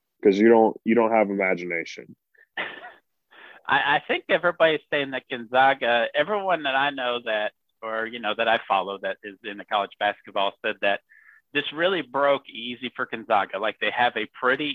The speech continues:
Speaker 2: easy path to the Final Four, and I think that's what you're supposed to get if you're the number <laughs> one overall seed.
Speaker 1: Right.
Speaker 2: You're not supposed to have the hardest path to the Final Four.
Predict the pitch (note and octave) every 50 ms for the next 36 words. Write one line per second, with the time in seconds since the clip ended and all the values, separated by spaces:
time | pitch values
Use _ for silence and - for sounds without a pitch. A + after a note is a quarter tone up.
0 | - B2+ A#2+ A#2+ A#2 - A2+ A2 - - - A2 G#2+ G#2 G2 F#2+ _ - - A2
1 | G2+ G2+ - - A2 G#2 G#2 G#2 G2+ _ - G2 F#2 F#2+ F#2 G2+ - G2+ G#2+ A2
2 | A2 A2 - - D#3+ E3+ - A#2+ A#2 - - A#2+ - - A2+ G#2 - - A#2 -
3 | - F#3 G#3+ G3+ - - G#2+ F#2 G2+ G2 G#2 - - - B2 - - A#2 A2 A2
4 | G#2 G#2+ G#2 G2+ G#2 A2 A#2 C3 B2+ B2+ - C#3+ D#3 C3 B2+ A#2+ A2+ A2+ A#2 A#2
5 | A2+ A2+ G#2+ G#2 G#2 G#2 _ - D#3+ E3+ G3+ F#3 C#3 G#2+ F#2 - - - - _
6 | - B2+ C3 D#3 F3+ - - - - G3 F#3 F#3 - - D3+ C#3 D#3 D3 D3 C#3
7 | - C3+ A#2 - C#3 C#3+ C#3 C3 - - _ - E3 D#3+ D3 C3+ B2 A2+ A2 -
8 | _ _ _ - B2+ A2+ A#2+ A2 - - A#2+ A2+ A#2 A2+ G#2 - _ - G3+ G#3+
9 | E3+ A2+ G2 G2+ A2+ -